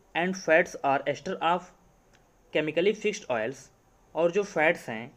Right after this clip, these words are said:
ester होते हैं किसके? Option दिया हुआ है glycerol and fatty acids, option B ketone, option C sugar and none of the above। तो दोस्तों, सही answer है आपका Option number A,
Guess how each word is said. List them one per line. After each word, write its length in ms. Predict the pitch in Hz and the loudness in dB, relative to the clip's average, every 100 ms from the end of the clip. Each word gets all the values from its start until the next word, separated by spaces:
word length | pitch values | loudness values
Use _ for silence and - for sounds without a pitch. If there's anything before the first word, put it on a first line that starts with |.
| _ _ _ | _ _ _
ester 240 | 151 151 175 | -4 -2 0
होते 240 | 180 185 | 0 0
हैं 80 | 190 | -2
किसके? 340 | 196 196 208 220 - _ _ _ _ - | -4 -4 -6 -6 -10 _ _ _ _ -8
Option 280 | 135 - 180 | -6 -4 2
दिया 160 | 190 | 4
हुआ 100 | 185 | 4
है 160 | 196 240 - _ _ _ _ _ | 2 -2 -12 _ _ _ _ _
glycerol 540 | 135 139 131 147 175 - | -2 0 0 0 0 2
and 220 | 139 165 - | 0 -2 0
fatty 320 | 135 120 170 | 0 2 2
acids, 300 | 175 208 214 - _ | 2 0 -4 -16 _
option 320 | 135 135 226 147 | -4 -2 -2 -2
B 120 | 143 - | -6 -8
ketone, 380 | 160 120 123 175 - - | -2 0 0 -6 -16 -6
option 260 | 139 208 208 | -6 -6 -12
C 200 | - 123 156 | -10 -10 -10
sugar 340 | - 139 120 180 - 135 | -6 -4 -2 -6 -4 -4
and 240 | 139 220 - _ _ _ | -2 -4 -8 _ _ _
none 220 | 147 151 160 | -6 -4 -2
of 80 | |
the 100 | 208 147 | 0 0
above। 260 | 123 107 - _ _ _ _ _ _ | -2 -2 -6 _ _ _ _ _ _
तो 80 | 220 | 0
दोस्तों, 400 | 175 180 180 135 151 - | 2 0 -2 -8 -10 -16
सही 280 | - 131 156 | -4 -2 0
answer 300 | 165 170 196 | -2 -2 0
है 60 | 185 | 2
आपका 360 | 147 - 135 202 131 | 2 -4 -10 -10 -8
Option 260 | 127 170 | -8 -6
number 180 | 170 208 | -4 -2
A, 260 | 123 120 | -2 -6